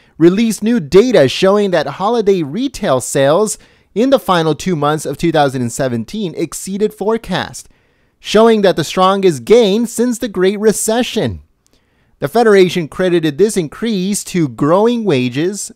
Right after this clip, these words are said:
stronger employment, and higher consumer confidence.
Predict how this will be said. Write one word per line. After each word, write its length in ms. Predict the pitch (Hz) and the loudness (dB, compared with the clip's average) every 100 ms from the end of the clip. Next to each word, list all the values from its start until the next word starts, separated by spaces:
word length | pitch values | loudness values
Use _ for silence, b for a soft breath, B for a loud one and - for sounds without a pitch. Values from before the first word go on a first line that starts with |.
| - | -18
stronger 500 | - 131 117 123 135 | -12 -6 -4 -2 -2
employment, 680 | 139 - 202 226 170 160 - | -2 -4 0 2 2 -2 -2
and 180 | 135 | -6
higher 500 | 113 - 131 156 180 | -6 -6 -2 0 0
consumer 840 | 180 185 175 - 135 113 113 107 104 _ _ _ _ _ - | -2 -6 -10 -6 -4 -2 -2 -4 -10 _ _ _ _ _ -14
confidence. 720 | - 127 113 - - - | -4 -4 -4 -12 -14 -20